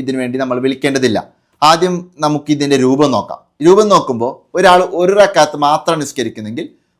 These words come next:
ഉസുല്ലി സുന്നത്തുൽ വിത്രി റക്കാത്തൻ ലില്ലാഹി തആല, ഒരു റക്കാത്ത് വിത്ർ സുന്നത്ത് നിസ്കാരം അല്ലാഹു തആലക്ക് വേണ്ടി ഞാൻ നിസ്കരിക്കുന്നു എന്ന രൂപത്തിൽ നിയത്ത് വെച്ചിട്ട് അവനിക്ക്, ഏർ, തക്ബീർ ചൊല്ലി കൈകെട്ടി പിന്നെ നേരെ വജ്ജഹ് തോതി, ഫാത്തി ഓതി, സൂറത്ത് ഓതി, അങ്ങനെ പിന്നെ റുക്കു,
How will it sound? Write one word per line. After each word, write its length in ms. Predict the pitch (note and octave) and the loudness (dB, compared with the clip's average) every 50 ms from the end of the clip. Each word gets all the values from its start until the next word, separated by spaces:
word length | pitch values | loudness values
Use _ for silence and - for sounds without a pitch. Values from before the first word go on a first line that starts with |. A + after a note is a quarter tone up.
| _ - | _ -12
ഉസുല്ലി 320 | D3 - F3+ F3+ F3+ F#3 F3 F3+ | -6 -2 -2 0 0 0 0 0
സുന്നത്തുൽ 320 | D#3+ C#3+ B2+ - B2+ B2 A2+ A2+ | -2 -6 -6 -6 -4 -4 -4 -6
വിത്രി 240 | G#2 - B2 C3+ E3+ - - - | -6 -8 -8 -10 -10 -8 -6 -4
റക്കാത്തൻ 460 | D3 C#3+ - D3 C#3 C3+ C3 - C#3+ C#3+ | -4 -2 2 4 2 2 2 0 -6 -8
ലില്ലാഹി 320 | C3 A#2+ A#2 A2+ G#2+ A#2+ A2+ A#2+ | -4 -2 0 -2 -2 -2 -2 -2
തആല, 160 | A2 G#2+ G2 - - _ _ _ _ _ _ _ - | -2 -2 -2 -4 -10 _ _ _ _ _ _ _ -2
ഒരു 80 | C#3 D3+ D#3 | 2 4 4
റക്കാത്ത് 280 | D#3 D3+ D3+ C#3+ C3 D3 C#3 | 4 4 2 2 0 0 -4
വിത്ർ 160 | - C#3+ C#3 C3+ | -6 -8 -8 -8
സുന്നത്ത് 220 | C3+ B2 A#2 A2 A#2 G#2+ | -8 -8 -8 -8 -10 -12
നിസ്കാരം 340 | - - A2+ A2 B2 C3+ D3 C#3 | -8 -4 -4 -2 -2 -2 -4 -2
അല്ലാഹു 260 | B2+ B2+ A#2+ A#2+ B2 A#2 | 0 0 0 0 0 -2
തആലക്ക് 340 | B2 A2 G#2+ G#2 G#2 - - G2+ | -2 0 0 -2 -4 -6 -10 -14
വേണ്ടി 140 | G#2+ B2 C#3 C#3+ | -10 -6 -2 -2
ഞാൻ 80 | C3+ B2+ | -2 -2
നിസ്കരിക്കുന്നു 520 | A#2 - - A2+ B2 A#2 - A#2+ C3 A#2+ A#2 - _ _ _ _ _ _ - F3 | -4 -8 -8 -8 -8 -6 -6 -6 -6 -6 -8 -12 _ _ _ _ _ _ -6 -2
എന്ന 100 | F#3 F#3+ F#3 | 2 4 4
രൂപത്തിൽ 320 | F3+ D#3+ C#3+ C#3+ C#3+ D#3 D3 C#3+ | 4 4 4 0 -2 -2 -4 -2
നിയത്ത് 200 | C#3 C3 - - A2 | -4 -4 -4 -4 -8
വെച്ചിട്ട് 320 | G2+ - - G#2+ - - G3 G3+ _ - D3 | -8 -8 -10 -12 -10 -12 -14 -12 _ -4 -4
അവനിക്ക്, 360 | C#3+ C#3 C3 B2 B2 - - C#4+ E4+ - _ _ _ _ - | -2 -2 -4 -6 -6 -6 -8 -8 -8 -10 _ _ _ _ -10
ഏർ, 80 | C#3 C#3 C#3 _ - D3 | -10 -10 -8 _ -2 -2
തക്ബീർ 300 | C#3 - - C3+ C3 A#2+ A2 | -2 -2 -2 -4 -4 -2 -2
ചൊല്ലി 180 | A#2+ A2+ A2+ A2+ A#2 | -4 -4 -4 -2 0
കൈകെട്ടി 400 | A2 G#2+ G2+ G2 G2 F#2+ - F3 F#3+ - | 0 0 0 -2 -6 -6 -8 -10 -10 -8
പിന്നെ 160 | D#3+ C#3 C3 B2+ | -8 -4 -2 0
നേരെ 140 | A#2+ A#2 G#2+ G#2 | 0 0 0 -2
വജ്ജഹ് 320 | G#2 G#2 G2+ A2 G#2+ G2 - | -4 -6 -8 -10 -10 -8 -8
തോതി, 180 | G2+ G2+ A#2 C#3+ - | -8 -8 -8 -4 0
ഫാത്തി 320 | - A#2+ A2+ A2 - - G#2 F#2 | 2 2 2 2 0 -6 -10 -10
ഓതി, 160 | G2 A2+ E3 - _ _ _ _ - - | -10 -10 -14 -16 _ _ _ _ -8 -4
സൂറത്ത് 340 | E3 D#3 C#3+ C3 C3+ B2+ A2+ | -2 0 0 -2 -2 -4 -6
ഓതി, 140 | A#2 A2+ - - _ - F#3 | -6 -6 -10 -16 _ -8 -6
അങ്ങനെ 200 | G3 G#3 G#3+ A#3 A3 - - _ - | -2 -2 -2 -2 -2 -4 -8 _ -8
പിന്നെ 180 | G3 G3 F#3+ F3+ D#3 | -6 -4 -2 0 0
റുക്കു, 240 | D3 - - D3+ | 0 -2 0 -2